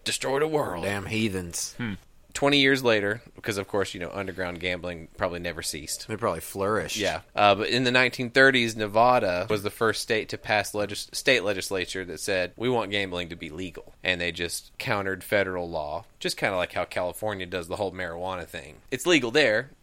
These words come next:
Speaker 1: but federal law says it's not,
Speaker 2: Okay.
Speaker 1: which is still the case, by the way. Federal law still says gambling is illegal.
Speaker 2: Nationwide.
Speaker 1: Nationwide. But anyways,
Speaker 3: But
Speaker 1: so
Speaker 3: Nevada's just doing their own thing.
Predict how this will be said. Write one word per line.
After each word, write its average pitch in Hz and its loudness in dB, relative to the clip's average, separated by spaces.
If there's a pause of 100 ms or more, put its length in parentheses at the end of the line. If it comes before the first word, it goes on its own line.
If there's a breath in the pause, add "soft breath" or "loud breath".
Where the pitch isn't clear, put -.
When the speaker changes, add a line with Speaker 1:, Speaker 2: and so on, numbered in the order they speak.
Speaker 1:
but 107 2
federal 110 2
law 87 0
says 90 -6
it's - -12
not, 90 -8 (140)
Speaker 2:
Okay. - -4
Speaker 1:
which 117 -2
is 110 -4
still 156 2
the 143 -2
case, - -2 (180)
by 71 -4
the - -16
way. 50 -14 (140)
Federal 110 2
law 104 6
still 120 -2
says 104 0
gambling 92 -4
is 87 -10
illegal. 85 -10
Speaker 2:
Nationwide. 82 0
Speaker 1:
Nationwide. 92 -4
But 156 6
anyways, 95 2
Speaker 3:
But 117 0
Speaker 1:
so 107 8
Speaker 3:
Nevada's 101 -2
just 95 -12
doing 95 -6
their 90 -8
own 85 -12
thing. 82 -12